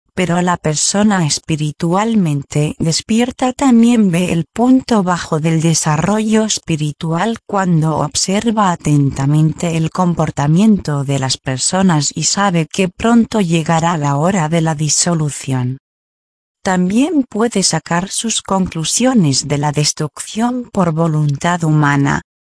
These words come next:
sabe del significado y propósito de la creación y también sobre la no utilización de la fuerza vital en el sentido del creador,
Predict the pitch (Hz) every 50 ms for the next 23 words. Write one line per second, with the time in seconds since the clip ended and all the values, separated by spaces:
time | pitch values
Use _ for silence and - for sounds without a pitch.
0 | _ _ _ - - - - 233 240 240 226 233 196 160 143 139 139 - - 156
1 | - - 156 143 - - 151 139 - - 190 190 180 147 143 143 139 - - -
2 | 160 160 147 - - 180 208 - - - 208 - 180 151 147 156 160 160 165 156
3 | - - 185 185 175 170 165 - - 226 226 202 165 160 147 147 139 - - 190
4 | 190 202 233 269 285 269 247 - - 190 170 160 160 151 151 156 165 180 220 240
5 | 240 226 - - 170 156 151 147 - - 143 139 - - - 208 220 233 233 247
6 | 254 269 - 175 170 156 151 147 - - - 220 220 208 - - - - 180 170
7 | 160 175 180 - - - 220 233 233 226 233 220 202 190 180 170 156 - - -
8 | 196 185 180 - - 214 208 196 175 160 147 143 151 151 147 - - 151 151 147
9 | 147 143 143 139 165 185 208 214